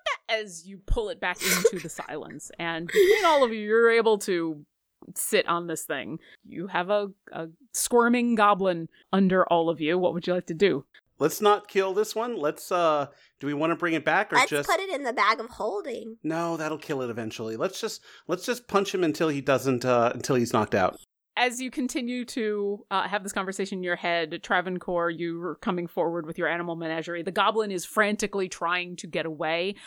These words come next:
Speaker 1: Jonathan and Carlton, make perception checks.
Speaker 2: Uh-oh.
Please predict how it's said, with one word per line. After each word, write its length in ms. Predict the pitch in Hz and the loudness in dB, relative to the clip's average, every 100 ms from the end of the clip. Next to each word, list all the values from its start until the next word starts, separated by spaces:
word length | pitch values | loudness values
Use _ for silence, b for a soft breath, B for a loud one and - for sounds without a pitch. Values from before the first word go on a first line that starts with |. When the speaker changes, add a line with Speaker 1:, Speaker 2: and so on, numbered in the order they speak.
| B B 180 | B B -10
Speaker 1:
Jonathan 460 | - 240 359 - 453 | 2 2 2 -2 -4
and 80 | 403 | 2
Carlton, 380 | 330 294 277 233 | 6 6 4 -2
make 160 | 233 | -4
perception 380 | - 233 190 175 | -6 -6 -6 -10
checks. 180 | - - _ _ _ _ _ - | -14 -16 _ _ _ _ _ -2
Speaker 2:
Uh-oh. 380 | 110 - 90 | -2 0 -6